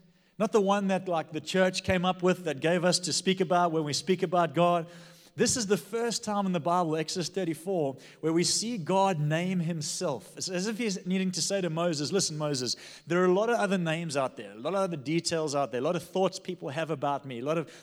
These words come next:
assumptions people have made about me." In fact, in those days, it was common to believe that there were many gods. Why would this one be any different? And when he says, "My name is Yahweh," it's like a gunshot goes off in history as if to say, "The times have changed. Something's taken place that will change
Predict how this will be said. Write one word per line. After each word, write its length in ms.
assumptions 760
people 320
have 100
made 200
about 300
me." 100
In 80
fact, 280
in 80
those 240
days, 240
it 60
was 120
common 400
to 120
believe 280
that 160
there 80
were 160
many 320
gods. 420
Why 160
would 140
this 180
one 140
be 100
any 140
different? 460
And 80
when 100
he 60
says, 340
"My 140
name 240
is 160
Yahweh," 480
it's 160
like 140
a 60
gunshot 600
goes 260
off 160
in 80
history 380
as 100
if 140
to 100
say, 360
"The 80
times 400
have 140
changed. 360
Something's 420
taken 360
place 320
that 100
will 140
change 500